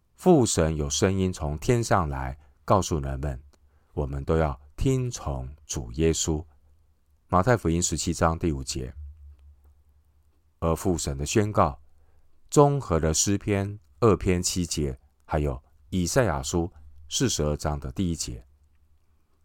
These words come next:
诗篇第二篇第七节是关于圣子是王的宣告，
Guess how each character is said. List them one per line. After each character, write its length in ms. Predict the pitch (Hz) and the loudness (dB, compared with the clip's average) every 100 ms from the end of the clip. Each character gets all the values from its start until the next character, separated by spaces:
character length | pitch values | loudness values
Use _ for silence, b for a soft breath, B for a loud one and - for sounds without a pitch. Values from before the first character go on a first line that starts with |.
| _ _ _ - | _ _ _ -6
诗 300 | - 120 120 | 2 4 4
篇 420 | 123 117 117 117 _ _ _ _ | 2 2 0 -6 _ _ _ _
第 160 | - 135 | 4 6
二 80 | 104 | 6
篇 280 | - 101 98 | 4 0 0
第 140 | 101 | 0
七 220 | 87 95 | 0 0
节 320 | 82 78 65 - _ _ _ _ _ | -2 -2 -4 -8 _ _ _ _ _
是 260 | - 101 80 | -2 0 2
关 280 | 110 107 92 | 4 4 2
于 200 | 76 73 - _ _ _ _ | -2 -4 -12 _ _ _ _
圣 540 | - - 180 156 98 73 | -6 4 8 8 8 0
子 260 | - 71 | -4 -4
是 320 | 65 - 107 - - | -2 0 0 0 0
王 360 | 85 71 87 | 2 2 -2
的 120 | 92 | -2
宣 300 | 78 - 107 | 0 0 0
告， 280 | 107 92 - | 0 -2 -2